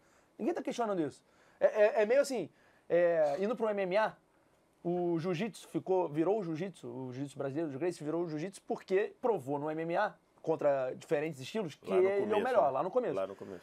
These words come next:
Speaker 1: Só que aí todo mundo aprendeu o jiu-jitsu também.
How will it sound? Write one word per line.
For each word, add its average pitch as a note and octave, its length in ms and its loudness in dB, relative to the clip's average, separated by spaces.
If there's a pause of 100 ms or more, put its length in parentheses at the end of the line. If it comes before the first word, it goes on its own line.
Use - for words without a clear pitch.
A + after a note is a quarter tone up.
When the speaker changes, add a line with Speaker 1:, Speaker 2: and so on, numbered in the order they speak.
(140)
Speaker 1:
Só B2+ 160 2
que A3+ 80 2
aí C4 240 2 (300)
todo F3 180 0
mundo C#3 160 -4
aprendeu D#3+ 340 0
o E3+ 60 2
jiu-jitsu F3+ 320 -6
também. D4 340 4